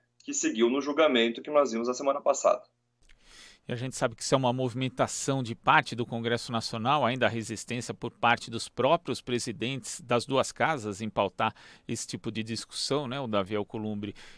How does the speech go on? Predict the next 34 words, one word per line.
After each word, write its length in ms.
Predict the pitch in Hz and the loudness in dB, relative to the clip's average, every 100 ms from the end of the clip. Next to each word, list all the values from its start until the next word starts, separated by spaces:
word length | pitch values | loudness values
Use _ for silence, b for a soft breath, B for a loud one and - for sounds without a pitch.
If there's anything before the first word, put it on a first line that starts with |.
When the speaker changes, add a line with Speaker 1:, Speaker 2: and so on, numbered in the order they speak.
| B | B
Speaker 2:
e 100 | 131 | 2
o 140 | 147 | 4
Rodrigo 500 | 110 110 117 120 117 | 2 0 0 -2 -2
Maia, 460 | 110 117 165 151 104 B B | 0 0 2 0 -2 B B
mas 220 | - 135 131 | -2 0 0
o 60 | |
que 100 | - | -2
fica 300 | - 160 - | -6 -6 -4
explícito, 920 | 139 - - 117 190 226 - 143 - 143 | -2 -2 -4 -2 -2 -2 -2 -4 -2 -2
né, 140 | 180 | -2
Portela, 500 | 175 151 - 147 143 - | 0 0 4 4 4 6
é 160 | 160 | 4
que, 320 | 170 - 175 | 4 -2 -2
na 120 | 170 170 | 0 2
verdade, 400 | 160 143 180 185 | 2 4 4 2
essa 220 | 175 180 | 2 0
questão 460 | - 170 - 214 | 2 -4 -2 -4
toda, 480 | 226 - 175 151 143 - | -4 0 0 6 4 4
desde 540 | - 208 294 262 214 | 0 0 0 -2 -4
quando 240 | - 202 | -2 0
ela 160 | 202 185 | 2 2
não 160 | 185 214 | 0 -2
foi 240 | - 190 | 0 0
pautada 760 | - 180 - - 160 190 160 | 4 2 2 6 6 6 4
lá 120 | 165 165 | 4 4
atrás 440 | - 156 170 165 | 4 6 6 4
pela 220 | - 156 | 2 2
presidenta 800 | 156 156 143 143 120 156 165 - | 2 -2 -4 -4 0 0 0 -2
do 120 | 139 | -2
Supremo 520 | 131 151 - 143 143 143 | -2 -6 -2 0 2 2
à 120 | 127 | 2
época, 440 | 135 139 - 139 | 0 -2 2 2
Carmen 380 | - 143 135 123 | 8 6 6 0
Lúcia, 560 | 120 143 151 - 123 | 0 0 0 2 2